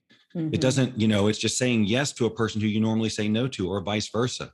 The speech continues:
Speaker 2: or taking that, that one little step of, of putting yourself out there. It, you could do that on the first day just by catching yourself, stopping yourself
Speaker 1: Yeah.
Speaker 2: in, because of some autopilot behavior. And then you start this whole process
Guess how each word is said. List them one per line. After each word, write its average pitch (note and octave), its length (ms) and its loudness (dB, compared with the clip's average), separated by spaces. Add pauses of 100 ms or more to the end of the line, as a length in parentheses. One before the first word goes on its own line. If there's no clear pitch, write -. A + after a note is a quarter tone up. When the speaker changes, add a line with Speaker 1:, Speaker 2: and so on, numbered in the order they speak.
(220)
Speaker 2:
or G2+ 80 0
taking B2+ 420 0
that, A2 360 -2
that G#2 180 0
one B2 420 2
little B2+ 220 2
step B2+ 420 -6 (160)
of, G#2+ 140 -2
of G2 300 -4
putting C#3 180 2
yourself B2+ 400 2
out C#3 260 -2
there. F2+ 300 -2 (360)
It, - 200 -4
you A2 140 0
could C3 140 0
do E3+ 160 4
that D3 140 2
on B2 120 4
the A#2 60 2
first B2 320 2
day B2 240 2
just G#2+ 320 0
by A#2+ 160 0
catching C3+ 480 -2
yourself, F2+ 500 -2 (360)
stopping C#3 560 0
yourself D2+ 640 -4 (220)
Speaker 1:
Yeah. D#3 140 -2
Speaker 2:
in, A#2+ 120 4
because A#2+ 340 0
of A#2 80 0
some A2+ 220 0
autopilot G2+ 600 -2
behavior. A2+ 400 -2
And G#2 180 0
then G#2+ 140 2
you A2 100 0
start A#2+ 360 -4
this G#2+ 160 -6
whole C3 240 -2
process C3+ 680 -2